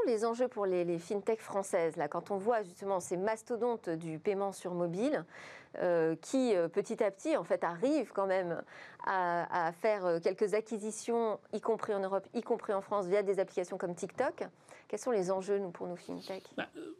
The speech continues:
Speaker 2: je pense qu'un des plus gros enjeux, c'est justement d'offrir, euh, une panoplie de services financiers qui sont complets, parce que, euh, ce que, ce que fait Ant Financial, c'est, c'est vraiment unique dans le sens où il y a vraiment tous les services financiers, il y a aussi des services technologiques,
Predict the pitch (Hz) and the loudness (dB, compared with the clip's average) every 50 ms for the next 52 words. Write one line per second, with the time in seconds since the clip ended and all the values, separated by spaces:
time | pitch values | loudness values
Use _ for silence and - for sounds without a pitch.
0 | - 392 - - - 226 - - - 190 - 180 185 190 165 - 180 175 165 175 | -16 -16 -16 -6 -4 -4 0 2 0 2 2 2 2 0 0 0 0 2 4 4
1 | 185 185 175 180 170 156 170 180 180 170 - 151 143 147 139 156 156 151 147 156 | 4 4 2 0 -2 0 0 0 0 0 -2 -4 -4 -2 -2 -2 -2 0 0 -2
2 | 147 - - 165 165 151 - - - - 127 120 117 117 - - - _ _ _ | -2 -2 -2 -4 -4 -4 -6 -12 -10 -6 -6 -6 -6 -6 -10 -20 -20 _ _ _
3 | _ _ - - - 160 139 139 139 180 185 185 175 170 175 165 - 147 135 131 | _ _ -20 -20 -12 -8 -8 -4 0 0 0 0 0 -2 -2 -2 -2 -2 -2 -2
4 | 131 - 135 127 123 - - 135 131 - - 120 - - 147 135 - 202 180 - | -4 -4 -4 -4 -4 -4 -6 -8 -8 -8 -12 -10 -8 -6 -6 -2 0 0 0 0
5 | 143 131 - 131 131 120 - - - - _ _ _ 131 123 - - 131 127 123 | -4 -6 -6 -6 -8 -8 -10 -18 -20 -20 _ _ _ -16 -14 -14 -14 -14 -12 -12
6 | - - - - 135 - - - 151 - - - - - - 147 139 165 147 135 | -12 -14 -14 -14 -14 -10 -4 -4 -4 -4 -6 -12 -14 -8 -8 -6 -4 -2 -2 -2
7 | 135 - 131 131 139 131 131 - 156 156 147 135 123 120 - - - - 131 120 | -2 -2 -2 0 0 0 -2 -2 -2 -2 -2 -2 -4 -6 -12 -14 -10 -10 -8 -8
8 | - 135 131 139 139 135 131 139 151 170 185 170 170 147 151 - 165 123 147 147 | -8 -6 -2 -2 0 0 0 0 0 0 0 -2 -4 -6 -6 -6 -4 -2 -2 -2
9 | 139 - - 131 131 131 127 117 123 120 117 135 135 135 135 139 - 190 170 165 | -2 -4 -4 -4 -2 -2 -2 -2 -4 -4 -2 0 -2 -2 -2 -2 -2 -2 -2 -2
10 | 151 147 135 131 131 143 131 131 131 202 190 175 135 131 - 147 127 123 135 127 | -2 -2 -4 -4 -4 -6 -6 -6 -4 -4 -4 -2 -4 -4 -4 -4 -4 -4 -4 -6
11 | 123 - 139 131 143 143 139 147 165 226 247 - | -4 -6 -6 -4 -2 -2 0 0 -2 -4 -8 -10